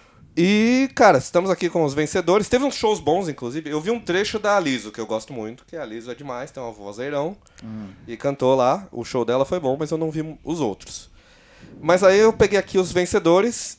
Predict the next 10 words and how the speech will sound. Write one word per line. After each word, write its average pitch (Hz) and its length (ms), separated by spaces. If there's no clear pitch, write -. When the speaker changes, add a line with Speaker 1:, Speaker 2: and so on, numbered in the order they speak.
Speaker 1:
e, 175 100
cara, 220 540
foi 180 260
a, 185 80
eu 143 80
vi, 165 220
tipo, - 260
os 113 80
concorrentes, 131 720
tudo. - 240